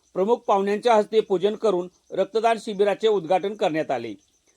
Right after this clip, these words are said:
या रक्तदान शिबिर यशस्वी करण्यासाठी शिवशंभू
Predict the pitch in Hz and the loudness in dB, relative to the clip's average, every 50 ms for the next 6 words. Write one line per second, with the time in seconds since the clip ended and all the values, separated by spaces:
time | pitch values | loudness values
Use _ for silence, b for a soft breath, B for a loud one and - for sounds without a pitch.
0 | _ _ - 160 202 226 226 226 214 185 - 226 220 226 240 247 254 208 262 233 | _ _ -4 -2 0 2 2 2 0 0 -2 -4 0 0 0 0 0 -4 -8 -4
1 | 226 240 233 226 - _ 175 185 190 - 247 240 233 269 262 - 254 220 214 220 | -2 -2 -2 -2 -4 _ -6 -6 -4 -2 -4 -4 -4 -6 -4 0 0 0 0 0
2 | 214 220 220 196 - 196 190 202 208 _ _ _ _ _ _ _ _ _ _ _ | -2 -2 -2 -4 -4 -10 -12 -12 -14 _ _ _ _ _ _ _ _ _ _ _
3 | - - 214 247 254 233 - 240 220 220 208 233 240 | -14 -12 -10 -8 -6 0 0 0 0 0 -2 0 -2